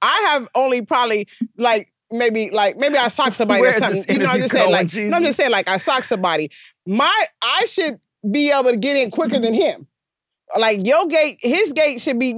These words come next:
Speaker 1: know what I'm saying? Be like,
Speaker 2: And that
Speaker 1: a
Speaker 2: would
Speaker 1: little bit
Speaker 2: mean God is
Speaker 1: different.
Speaker 2: showing favoritism.
Speaker 1: For that?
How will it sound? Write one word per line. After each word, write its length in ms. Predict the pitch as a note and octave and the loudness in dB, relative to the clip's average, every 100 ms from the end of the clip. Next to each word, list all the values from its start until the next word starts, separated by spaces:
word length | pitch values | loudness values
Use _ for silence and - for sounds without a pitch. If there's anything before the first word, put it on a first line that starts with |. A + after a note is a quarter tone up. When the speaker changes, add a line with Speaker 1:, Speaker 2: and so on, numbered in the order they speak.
| C4 | 0
Speaker 1:
know 20 | |
what 40 | B3+ | 0
I'm 20 | A#3 | 2
saying? 260 | C4+ B3+ | 2 2
Be 80 | A3+ | 2
like, 100 | A3+ | 2
Speaker 2:
And 60 | G#3+ | 4
that 100 | A#3 | 4
Speaker 1:
a 20 | |
Speaker 2:
would 60 | A#3 | 4
Speaker 1:
little 80 | |
bit 60 | G#3+ G#3+ | 2 2
Speaker 2:
mean 40 | |
God 160 | G3+ F#3 | 2 2
is 80 | G3 | 0
Speaker 1:
different. 0 | |
Speaker 2:
showing 220 | G3+ G3 | -4 -6
favoritism. 760 | - A3+ F#3 - B2+ A2+ B2 D#3+ _ _ _ _ _ _ _ | -4 -6 -6 -10 -12 -12 -18 -20 _ _ _ _ _ _ _
Speaker 1:
For 160 | - D4 | 0 2
that? 280 | D4 A#4 | 4 0